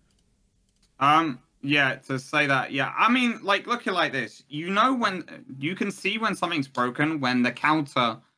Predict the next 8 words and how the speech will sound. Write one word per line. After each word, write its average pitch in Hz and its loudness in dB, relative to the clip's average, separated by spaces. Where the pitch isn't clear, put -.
for 131 0
that 139 2
hero 120 2
doesn't 123 -2
even 113 -4
counter 104 -6
it. 90 -12
Like, - -6